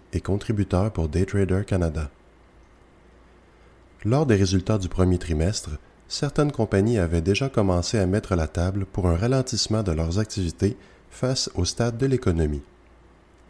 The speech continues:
Le déroulement de ce ralentissement, quoique peu surprenant, a tout de même donné raison à ces derniers. Alphabet, sur le Nasdaq ticker G O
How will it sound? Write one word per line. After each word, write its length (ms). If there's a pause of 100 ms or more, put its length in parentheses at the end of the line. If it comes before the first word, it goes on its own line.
(520)
Le 140
déroulement 460
de 60
ce 140
ralentissement, 720 (400)
quoique 300
peu 240
surprenant, 540 (520)
a 60
tout 160
de 40
même 220
donné 220
raison 500
à 100
ces 160
derniers. 400 (1400)
Alphabet, 500 (340)
sur 180
le 100
Nasdaq 680
ticker 400 (160)
G 400
O 160